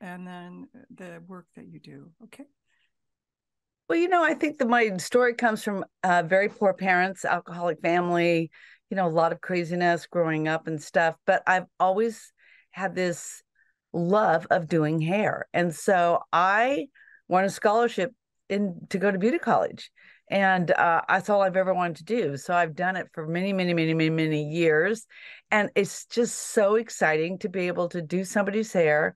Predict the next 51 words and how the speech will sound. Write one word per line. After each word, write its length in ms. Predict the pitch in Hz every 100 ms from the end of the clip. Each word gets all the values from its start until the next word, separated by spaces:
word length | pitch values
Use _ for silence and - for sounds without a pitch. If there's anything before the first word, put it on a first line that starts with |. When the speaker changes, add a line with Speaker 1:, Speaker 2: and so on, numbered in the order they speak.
| - - -
Speaker 2:
have 160 | 190
them 160 | 185 180
walk 320 | 180 196 196
in 120 | 208
slumped, 520 | 190 - 185 170 185 196
and 160 | 180
then 160 | 175 160
walk 280 | 175 175 196
out 240 | 190 -
feeling 280 | 185 175 160
good 160 | 254
about 260 | 359 196 135
themselves. 640 | 135 127 - 151 120 143 - - - - -
Speaker 1:
Mm. 20 |
Speaker 2:
So 240 | 202 233 214 - - _ -
I 140 | 202
didn't 320 | 220 339 196
realize 500 | 190 226 208 135 151
that 180 | 175 135
it, 160 | 101 -
it 180 | - 190
involves 760 | 190 165 156 - 170 160 147 - -
all 260 | 156 170 196
of 120 | 156
you, 200 | 135 131
right? 440 | 147 151 160 180 - - - - -
And 180 | 208
then, 400 | 226 254 262 254 -
um, 460 | 196 190 190 180 - - -
I 100 | 160
got 160 | 151
married. 440 | 214 269 262 254 202
We 80 |
have 140 | 180 170
a 40 |
couple 320 | - 170 151 -
kids. 520 | - 262 247 233 220
My 80 | 185
husband 240 | 185 196
and 40 |
I 20 | 185
have 80 | 175
been 120 | 170
married 300 | 165 160 -
fifty-four 500 | 165 160 147 156 156
years. 520 | 165 214 214 214 208
That 180 | 170 147
brings 260 | 156 151
me 140 | 147 143
delight 440 | 143 139 143 -
too. 360 | - 170 165